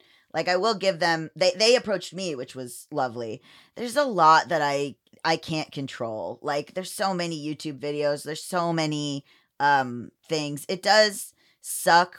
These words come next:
when I try to post something from the past that I'm proud of and it's, like, on there.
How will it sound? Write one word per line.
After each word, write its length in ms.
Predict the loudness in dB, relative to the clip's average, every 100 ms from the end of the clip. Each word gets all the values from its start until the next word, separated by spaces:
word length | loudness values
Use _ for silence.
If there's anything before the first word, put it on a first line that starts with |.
| -2
when 180 | 2 4
I 160 | 2
try 280 | 0 2 2
to 80 | 2
post 680 | -2 0 2 2 -6 -12 -18
something 560 | -12 0 0 0 -4 -4
from 160 | -4
the 80 | -4
past 380 | -2 0 0 -2
that 100 | -8
I'm 100 | -8
proud 360 | -2 0 2 4
of 340 | 4 2 -2 -12
and 120 | -8
it's, 160 | -8 -6
like, 140 | -6 0
on 240 | 2 2
there. 400 | 0 -2 -2 -4